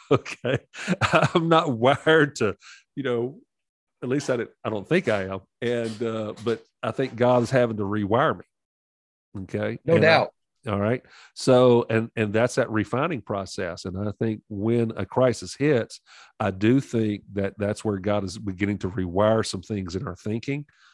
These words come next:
Speaker 1: rewiring some things in what we're about. And so, um, and that's why I say that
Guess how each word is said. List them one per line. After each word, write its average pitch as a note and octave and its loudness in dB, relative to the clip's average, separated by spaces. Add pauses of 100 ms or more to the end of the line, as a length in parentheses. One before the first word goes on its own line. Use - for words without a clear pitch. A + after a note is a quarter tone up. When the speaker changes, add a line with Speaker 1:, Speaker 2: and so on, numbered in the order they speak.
(240)
Speaker 1:
rewiring A2 -2
some G2 -12
things G#2 -10
in F2+ -8
what F#2+ -6
we're F#2 -6
about. G2 -8 (100)
And F#2+ -8
so, G2+ -8 (600)
um, F#2 -6 (1300)
and A2+ 2
that's B2 2
why A#2+ -2
I G2+ -2
say B2+ -2
that F#2+ -4